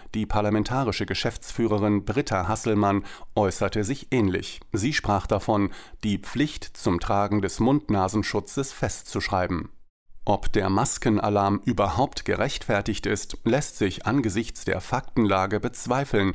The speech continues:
die von den Grünen und den Linken offenbar nicht zur Kenntnis genommen wird. Denn der in absoluten Zahlen gemessene Anstieg der, im Mainstream-Sprachgebrauch, Infizierten,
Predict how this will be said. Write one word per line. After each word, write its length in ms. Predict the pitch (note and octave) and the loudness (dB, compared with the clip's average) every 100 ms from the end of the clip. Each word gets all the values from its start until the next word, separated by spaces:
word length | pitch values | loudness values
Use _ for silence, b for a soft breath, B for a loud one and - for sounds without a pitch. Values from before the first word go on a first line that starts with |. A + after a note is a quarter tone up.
| B B - | B B -4
die 100 | G2 | -2
von 200 | - F2+ | 0 -2
den 180 | F2 F#2+ | -2 0
Grünen 400 | G#2+ C3+ G2+ F#2+ | 4 4 4 4
und 260 | D3 D#3 | 2 4
den 140 | G#2+ G2 | 2 2
Linken 460 | A#2 B2+ A#2 G#2+ - B B | 2 2 2 2 0 B B
offenbar 480 | G#2+ A#2+ G2+ G2 - | 2 4 4 2 4
nicht 340 | B2+ C3+ - | 2 2 0
zur 360 | - - G2 F2+ | -10 -2 -2 0
Kenntnis 420 | C#3 A#2+ G#2 - | 0 0 -2 -2
genommen 400 | A2 G2 G2+ A#2+ | 0 2 4 2
wird. 300 | C3 G2+ - B B B | 2 0 -4 B B B
Denn 260 | G2+ G2 G2 | 2 2 2
der 180 | G#2 | 2
in 140 | G#2+ A2 | 2 2
absoluten 640 | - - A2+ G#2 G#2 G#2+ | 0 0 2 0 0 0
Zahlen 480 | - C#3 C3+ C#3+ B2+ | 0 0 2 2 2
gemessene 560 | G2 G2+ B2 - G2 - | 2 2 2 2 2 2
Anstieg 500 | C#3 - D3+ C#3+ - | 2 0 -2 -2 0
der, 320 | G#2+ G2+ F#2+ B B - | 4 4 0 B B 0
im 200 | G#2 F2+ | 2 2
Mainstream-Sprachgebrauch, 1400 | G2+ C3+ - - F2+ F2 - G#2+ G2 - G2 G2 F#2+ - - | 2 2 0 -2 -2 -2 0 0 0 -2 0 2 0 -4 2
Infizierten, 1120 | A#2+ G#2 - G2 - - C#3 D#3 - F#2 - | 2 2 0 -6 -6 -4 -2 0 0 -2 -2